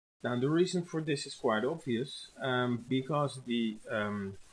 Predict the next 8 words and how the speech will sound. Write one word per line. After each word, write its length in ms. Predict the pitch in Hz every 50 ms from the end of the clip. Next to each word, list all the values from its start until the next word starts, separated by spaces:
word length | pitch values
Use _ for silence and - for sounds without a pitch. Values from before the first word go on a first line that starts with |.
| - - - - - - - - -
value 480 | - 113 107 127 139 160 170 160 151 139
range 580 | 123 113 113 107 107 117 139 156 147 - - - - - - - - _ - 127
of 220 | 117 113 123 120
both 320 | 127 120 120 117 110 120
these, 340 | 110 113 107 101 - - -
uh, 140 | 120 107 104 - -
files 440 | - 135 131 127 123 117 110 - - - -
is 180 | 107 - -